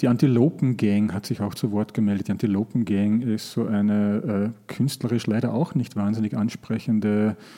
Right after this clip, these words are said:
Düsseldorfer Hip-Hop-Band, äh, aber halt so eine linke Hip-Hop-Band, die von den Toten Hosen protegiert wird oder unterstützt wird. Ähm, die haben zur, zur Debatte gesagt, Kollega und Farid Bang passen genauso gut in diese Veranstaltung, also in Echo,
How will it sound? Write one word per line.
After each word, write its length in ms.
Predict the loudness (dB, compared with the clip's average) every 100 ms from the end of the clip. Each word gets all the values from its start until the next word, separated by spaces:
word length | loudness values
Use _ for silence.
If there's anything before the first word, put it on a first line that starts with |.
| -20 -12
Düsseldorfer 520 | -4 0 0 0 -2
Hip-Hop-Band, 1080 | -2 -4 -2 -4 -2 0 2 2 -2 -10 -4
äh, 160 | -2 0
aber 180 | 0 -2
halt 120 | 0
so 80 | 2
eine 80 | 2
linke 320 | 2 2 0
Hip-Hop-Band, 840 | 0 -2 0 0 2 0 -4 -6
die 120 | -4
von 160 | -2 -2
den 160 | 0 0
Toten 260 | 0 0
Hosen 300 | 0 0 -2
protegiert 760 | -2 -6 -6 -8 -2 -2 -2 -2
wird 280 | -2 -2 -4
oder 100 | -4
unterstützt 560 | -6 -6 -6 -8 -4
wird. 320 | 0 0 -2 -12 -20 -20 -20 -20 -10 -2
Ähm, 380 | 0 2 2 2
die 180 | 4 4
haben 840 | 2 0 0 2 2 4 2 2 -2
zur, 720 | -2 2 2 2 2 -2 -4 -14 -20 -20 -20 -4
zur 160 | 0
Debatte 440 | 0 2 0 0 0
gesagt, 520 | 0 0 0 0 0
Kollega 320 | 2 4 4
und 120 | 2
Farid 500 | 2 0 2 0 -2
Bang 260 | 2 4 2
passen 420 | 0 -2 0 0
genauso 540 | 4 4 4 2 2 2
gut 340 | 2 2 2
in 60 | 0
diese 180 | 0
Veranstaltung, 560 | -2 0 0 0 -2 0
also 140 | 0
in 100 | 0
Echo, 480 | 0 -2 2 2 0